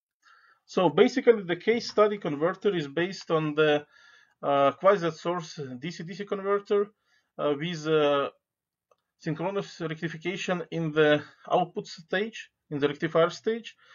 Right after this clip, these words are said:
Uh, as you can see, we have eight switches, so this is basically a dual active bridge with the quasi source network at the input.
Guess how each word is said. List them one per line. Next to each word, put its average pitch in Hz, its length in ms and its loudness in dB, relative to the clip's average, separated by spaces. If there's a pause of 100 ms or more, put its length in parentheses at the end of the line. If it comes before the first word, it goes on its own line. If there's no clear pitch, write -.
(240)
Uh, 151 340 6
as 156 160 -2
you 170 80 -8
can 175 160 -2
see, 190 160 -6
we 180 120 -2
have 170 300 2
eight 170 300 0
switches, 170 480 -4
so 156 260 0
this 160 200 -6
is 143 100 -2
basically 156 460 2
a - 20 -4
dual 156 240 2
active 147 260 0
bridge 175 360 -6 (440)
with 147 300 -2
the 147 80 2
quasi 151 380 4
source 147 320 -2
network 160 360 -2
at 135 140 -6
the 139 100 0
input. 131 400 -6